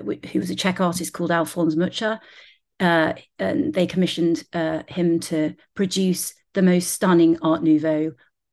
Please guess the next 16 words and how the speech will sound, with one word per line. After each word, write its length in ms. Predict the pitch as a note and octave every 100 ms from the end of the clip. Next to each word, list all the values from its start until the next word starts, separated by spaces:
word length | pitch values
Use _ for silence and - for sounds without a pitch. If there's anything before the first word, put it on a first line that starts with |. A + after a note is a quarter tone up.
| -
advertisements, 1000 | G3 F#3 G3 F#3+ F#3 D#3+ D#3 D3+ - -
which 240 | F3+ - -
just 220 | G3 F3+
drew 540 | G3 G#3+ G#3 E3+ E3+ - -
people 320 | F#3 D#3 D#3+
in. 320 | D#3 D3+ - - - - -
And 160 | F#3+ F3+
today, 480 | F#3+ G#3+ G3+ F#3 F3+
Ruinart 480 | F#3+ F#3 F3 E3
continues 640 | D#3+ F3 - G#3 G3+ F#3 D#3+
that 200 | F3+ -
legacy, 640 | D#3+ D#3 - D#3+ D#3 - - - _ _
uh, 240 | - D#3 D#3
with 160 | F3 F3
an 100 | F3
art, 240 | F3 -